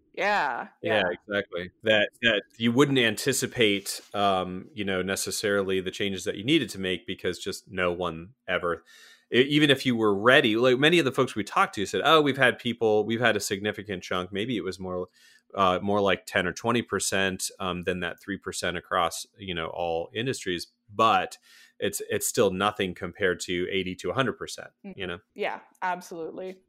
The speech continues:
Speaker 1: And, you know, even then, it's, uh,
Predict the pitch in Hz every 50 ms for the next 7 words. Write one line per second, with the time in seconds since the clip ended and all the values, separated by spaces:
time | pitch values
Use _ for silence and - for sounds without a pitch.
0 | _ _ - 208 208 196 196 190 190 185 180 - _ _ _ _ _ _ _ -
1 | 202 196 185 202 254 294 269 247 220 220 254 262 214 190 185 185 - - 180 175
2 | 170 170 165 160 156